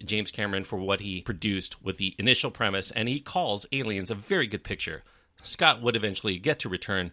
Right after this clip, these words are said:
to tell more stories in the Alien universe anyway, through the prequel series that he did to Alien much later in Prometheus and Alien Covenant.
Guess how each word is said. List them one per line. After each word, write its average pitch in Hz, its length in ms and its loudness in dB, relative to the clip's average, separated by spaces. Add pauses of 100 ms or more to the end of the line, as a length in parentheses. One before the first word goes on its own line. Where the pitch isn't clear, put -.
(100)
to 131 120 -2
tell 98 300 2
more 123 260 2
stories 87 440 -4
in 92 80 -4
the 90 200 -2
Alien 90 300 -2
universe 87 460 -4
anyway, 92 440 -2 (380)
through 120 160 0
the 92 120 0
prequel 101 440 -2
series 78 380 -6
that 82 180 -4
he 101 160 -8
did 85 320 -8
to - 180 -8
Alien 90 460 -4 (260)
much - 280 4
later 101 440 0
in 117 160 0
Prometheus 107 880 0
and 92 380 -2
Alien 85 340 -6
Covenant. 113 520 0